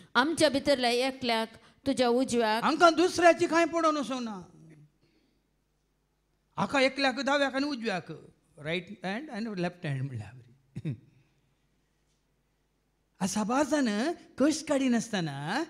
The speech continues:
Speaker 2: हांव वावंट काडिनासतना, काम करिनासतना बसुल्ल्या कडेन मेळ्ळा जेवण सोदतात हांचे बरी.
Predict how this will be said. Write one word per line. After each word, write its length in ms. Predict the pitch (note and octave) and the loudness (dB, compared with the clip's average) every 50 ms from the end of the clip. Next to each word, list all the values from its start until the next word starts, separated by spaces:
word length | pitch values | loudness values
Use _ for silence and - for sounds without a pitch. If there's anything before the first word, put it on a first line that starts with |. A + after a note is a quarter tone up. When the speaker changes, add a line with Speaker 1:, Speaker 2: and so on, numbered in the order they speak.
| - - - | -10 -14 -10
Speaker 2:
हांव 160 | F#3 A3 A#3+ A3 | -6 -6 -2 0
वावंट 280 | G#3 A3+ C4+ E4 D#4+ | 0 0 0 0 -2
काडिनासतना, 760 | - D4 C4 A#3 A#3+ A3 G3 F3+ - - F3+ D#3 C#3 C3 - | -4 -6 -4 -2 -2 -2 -2 -2 -4 -4 -6 -8 -6 -6 -8
काम 440 | - - - - - C#4+ D4+ F4 F#4 | -8 -10 -14 -10 -6 -4 -4 -4 -4
करिनासतना 680 | F4+ - E4+ D#4 D#4 C#4+ C4+ A3+ - - G#3+ G3 A#3 B3+ - - - | -4 -6 -6 -4 -4 -4 -4 -6 -6 -6 -4 -4 -4 -6 -8 -4 2
बसुल्ल्या 380 | D#4 F#4+ - E4 D#4+ C#4+ C#4 B3+ | 2 2 4 2 2 2 2 2
कडेन 200 | C4+ C#4 C#4+ C#4 | 2 2 2 2
मेळ्ळा 240 | C#4 C#4+ C#4 C4 | 0 0 0 -2
जेवण 240 | B3 G#3+ B3+ C4 C4+ | -2 -2 -4 -4 -4
सोदतात 340 | - C4 C4 C4 - B3 G3+ - - | -6 -6 -6 -6 -8 -12 -12 -10 -8
हांचे 220 | D#3+ F3 F3 F#3 E3+ | -8 -6 -4 -4 -6
बरी. 180 | C#3+ C#3 B2+ | -6 -8 -14